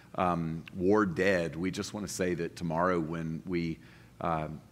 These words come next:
get our barbecues going and our grills going, we'll raise a glass, uh, for those folks. Um,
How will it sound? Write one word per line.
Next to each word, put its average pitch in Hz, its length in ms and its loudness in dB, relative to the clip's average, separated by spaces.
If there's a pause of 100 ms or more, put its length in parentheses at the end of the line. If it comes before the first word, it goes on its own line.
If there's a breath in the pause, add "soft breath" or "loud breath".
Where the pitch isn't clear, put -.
(420)
get 98 120 4
our 90 100 6
barbecues 87 480 2
going 87 300 0
and 78 100 -2
our 80 100 0
grills 85 380 2
going, 80 340 -2
we'll 82 160 2
raise 80 280 -2
a - 20 -6
glass, 78 720 -4
uh, 80 160 -2
for 87 200 -4
those 80 300 -4
folks. - 560 -6
Um, 76 380 -8